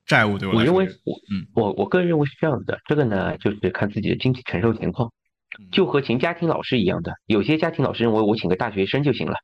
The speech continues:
Speaker 2: 有些认为我要请个普-，正常的老师，有些人认为我一定要请教授。你说，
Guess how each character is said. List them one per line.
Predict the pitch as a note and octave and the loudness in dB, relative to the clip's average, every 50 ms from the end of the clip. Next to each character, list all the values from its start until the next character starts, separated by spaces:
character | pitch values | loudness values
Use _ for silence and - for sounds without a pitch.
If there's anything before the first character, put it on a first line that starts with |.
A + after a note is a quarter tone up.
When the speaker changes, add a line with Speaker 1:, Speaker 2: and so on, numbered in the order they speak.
| _ _ _ _ _ | _ _ _ _ _
Speaker 2:
有 | - - G#2 | 0 2 2
些 | G2+ C3+ D3 | 2 2 2
认 | D3 D3 C3 | 2 2 2
为 | A2+ | 2
我 | A2+ G2+ F#2+ F2+ | 2 2 4 2
要 | G2 A2 | 2 0
请 | - - E2+ | -2 -6 -4
个 | F2 F#2 F2 E2+ F2 | -2 0 0 0 0
普-， | E2+ - - - - _ - - | -2 -6 -10 -12 -12 _ -12 -4
正 | - - D3+ B2+ | 0 0 0 0
常 | G#2 G#2 | 0 -2
的 | F#2+ F#2+ | -2 -2
老 | E2+ D2 - | -2 -4 -6
师， | - - F#2 - - - - - - | -6 -6 -6 -6 -6 -14 -14 -4 0
有 | A2+ G2+ | 2 2
些 | G2 - C#3 C#3 | 2 2 2 0
人 | C3 B2+ A#2+ | 0 0 0
认 | A#2+ A#2 | 0 2
为 | A2 G#2+ | 2 2
我 | G2 F#2 F2 E2 | 2 2 2 0
一 | F#2 | 0
定 | F#2 A#2+ | 0 -2
要 | A2+ | -2
请 | - - | -2 -4
教 | - G2+ F#2+ | -4 -2 -2
授。 | - C3 A2+ - _ _ _ _ _ _ - - - - - - _ | -2 -4 -4 -4 _ _ _ _ _ _ -20 -20 -20 -20 -20 -12 _
你 | - A#2 A2 G#2 | 0 2 2 2
说， | - D3 C3+ C3 C3+ C3+ - - | 2 2 2 2 0 -2 -8 -16